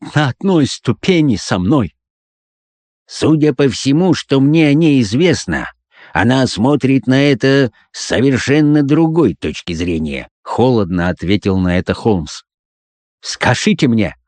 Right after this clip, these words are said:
чем я могу вас вознаградить? Это кольцо... Он снял со своего пальца кольцо с изумрудом и протянул его Холмсу. Ваше Высочество обладает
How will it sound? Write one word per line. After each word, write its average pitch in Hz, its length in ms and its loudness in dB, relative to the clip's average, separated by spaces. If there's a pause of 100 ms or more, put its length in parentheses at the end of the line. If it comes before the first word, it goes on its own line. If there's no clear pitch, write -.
(380)
чем 180 340 -2
я 175 180 0
могу 175 400 0
вас 190 340 -2
вознаградить? 175 880 -2 (480)
Это 139 260 0
кольцо... 143 560 0 (340)
Он 95 180 -2
снял 123 400 2
со 113 140 0
своего 113 380 0
пальца 107 420 -2
кольцо 101 420 0
с - 80 -4
изумрудом 98 680 0 (200)
и 107 100 -2
протянул 104 540 0
его 101 220 2
Холмсу. 98 520 -4 (840)
Ваше 104 420 0
Высочество 101 800 -2
обладает 123 500 2